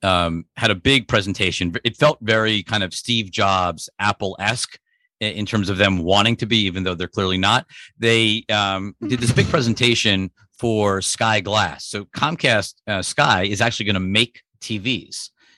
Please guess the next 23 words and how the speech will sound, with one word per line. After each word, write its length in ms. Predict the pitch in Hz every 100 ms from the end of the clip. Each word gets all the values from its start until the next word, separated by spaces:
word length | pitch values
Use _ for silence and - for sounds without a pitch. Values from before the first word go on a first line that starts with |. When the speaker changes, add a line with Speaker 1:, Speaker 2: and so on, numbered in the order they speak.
| _
Speaker 1:
Uh, 140 | 104 101
so 140 | -
we 100 | 160
knew 160 | 214 269
about 300 | 123 104 101
this, 160 | 110
but 120 | - 110
we 100 | 131
actually 200 | 139 117
got 160 | 117
to 80 | 101
see 300 | - - 131
what 160 | 104 113
it 120 | 104
looks 240 | 135 -
like. 280 | 87 87 104
And 100 | 98
so 240 | - 110 - - - -
they're 100 | 127
actually 340 | 143 165 - 131
making 560 | 120 143 - 170 165
T 240 | - 156 143
Vs 520 | 110 87 107 151